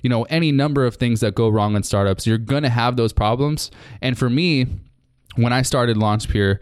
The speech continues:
there was a couple things that went wrong, and I had no idea things were going to go wrong. So I wish I had a little bit m-, more clarity into how difficult it was going to be to build a startup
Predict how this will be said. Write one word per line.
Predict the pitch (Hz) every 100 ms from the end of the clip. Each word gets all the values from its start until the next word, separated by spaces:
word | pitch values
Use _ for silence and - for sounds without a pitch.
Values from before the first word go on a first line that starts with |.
| - -
there | 123
was | 120
a | 113
couple | 147 139 123
things | 117 110 104
that | 107 101 101 104 - -
went | 117 117 113 98 -
wrong, | 113 104 120 110 98 101 107 123 -
and | 107 101 98 - - _
I | 113
had | 117 127
no | 120 120
idea | 113 113 104
things | 127 107
were | 104
going | 95 107 107 101
to | 104
go | 92
wrong. | 87 85 85
So | - 113
I | 92
wish | 123 151
I | 147
had | 139
a | 135
little | 120 123
bit | 120 107
m-, | 110 -
more | 120 113 110
clarity | - 117 110 113 120 104
into | 107 110
how | 104 110
difficult | 107 110 - - 120 113
it |
was | 104
going | 104 107 104
to | 107
be | 107 101
to |
build | 92 107 107
a | 117
startup | - 120 135 135